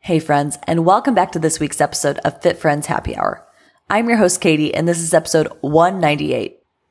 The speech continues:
Today, we're going to unpack the meaning behind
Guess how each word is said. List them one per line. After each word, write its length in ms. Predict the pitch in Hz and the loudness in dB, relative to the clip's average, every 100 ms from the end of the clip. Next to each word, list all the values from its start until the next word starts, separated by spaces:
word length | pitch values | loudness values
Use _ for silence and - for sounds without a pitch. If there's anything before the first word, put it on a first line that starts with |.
| _ - | _ -8
Today, 560 | - 220 240 294 - - - | 0 2 2 0 -4 -12 -4
we're 160 | 220 | -4
going 220 | 233 381 | 0 0
to 120 | 370 - | 0 0
unpack 720 | - 165 170 160 - - - - | 0 0 0 0 0 -2 -8 -16
the 220 | 175 160 | -4 0
meaning 480 | 160 165 180 151 135 | 2 2 0 -2 -6
behind 640 | - 160 160 151 151 151 | -4 -2 2 2 2 -2